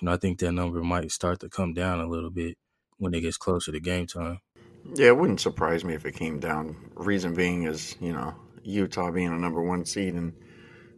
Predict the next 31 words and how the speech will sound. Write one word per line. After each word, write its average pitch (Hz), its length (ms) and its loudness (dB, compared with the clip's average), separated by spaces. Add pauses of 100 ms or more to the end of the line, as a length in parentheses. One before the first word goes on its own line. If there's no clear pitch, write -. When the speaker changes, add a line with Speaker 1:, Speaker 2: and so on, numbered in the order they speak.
Speaker 2:
people 101 240 0
might 85 180 2
not 87 160 0
actually 85 300 -2
be 76 120 -8
paying 85 320 -4
attention. 90 560 -2
The 87 60 0
one 104 200 4
thing 104 160 2
that 95 160 4
you 95 160 4
and 85 100 2
I 95 120 2
paid 82 260 0
attention 80 460 -4
to 85 160 -2
was 80 280 -4
their 80 160 2
road 85 360 0
schedule. 78 600 -4 (640)
Uh, 78 260 0
I 80 60 -2
believe 90 320 0
what 90 180 6
they 90 140 4
start 87 320 2
out 85 160 2
on 76 160 -2
the 69 80 -4
road, 82 320 2